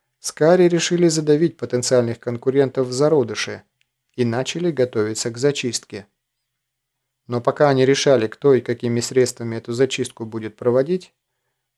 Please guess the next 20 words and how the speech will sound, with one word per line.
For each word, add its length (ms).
появился 580
разрушитель 800
неизвестно 600
откуда, 500
уничтожил 680
несколько 500
планет 540
и 80
собрался 560
улететь 420
в 40
неизвестном 640
направлении. 720
Пылающие 640
жаждой 420
мести 320
Скаари 420
бросились 560
в 60
погоню. 560